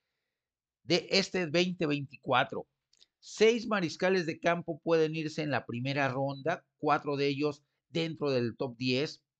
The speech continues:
Está siendo comparada ya esta generación de mariscales de campo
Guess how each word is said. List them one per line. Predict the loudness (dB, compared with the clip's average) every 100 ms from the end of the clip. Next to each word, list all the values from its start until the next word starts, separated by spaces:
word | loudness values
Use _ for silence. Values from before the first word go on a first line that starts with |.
| _ _ _ _ _ _ _ _ _ _ _ _
Está | -4 0 -2
siendo | 0 -2 -4 -4
comparada | -4 -4 0 2 4 4 4 2
ya | 0 -4 -4 -6
esta | -6 -6
generación | -8 -8 -6 -6 -6 -8
de | -6
mariscales | -6 -6 -4 -4 -4
de | -6
campo | -4 -4 -4 -8